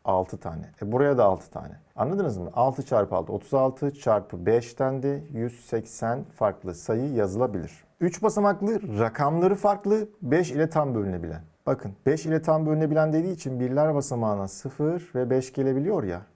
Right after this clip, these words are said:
İşte şartlardan birinin içerisinde böyle sıfır varsa bunu ayrı ayrı inceleyeceğiz. Yani şunu yapmanızı istiyorum.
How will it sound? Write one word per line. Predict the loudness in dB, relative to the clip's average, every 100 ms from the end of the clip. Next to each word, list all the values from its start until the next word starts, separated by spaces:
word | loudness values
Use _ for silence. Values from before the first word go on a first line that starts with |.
| _
İşte | -14 -4 -4
şartlardan | -4 2 2 2 2 2 4 2 4
birinin | 2 2
içerisinde | 2 2 2 0
böyle | 0
sıfır | -2 -8 -6 -2
varsa | 2 0 0 -2 -2 -4 -10 _ -2
bunu | 0 0 -4 0
ayrı | 2 4 4
ayrı | 4 2
inceleyeceğiz. | -2 -4 -8 -10 -12 -14 -18 -20 _ -2
Yani | 0 0
şunu | -2 0
yapmanızı | 0 -2 -6 -6
istiyorum. | -10 -8 -8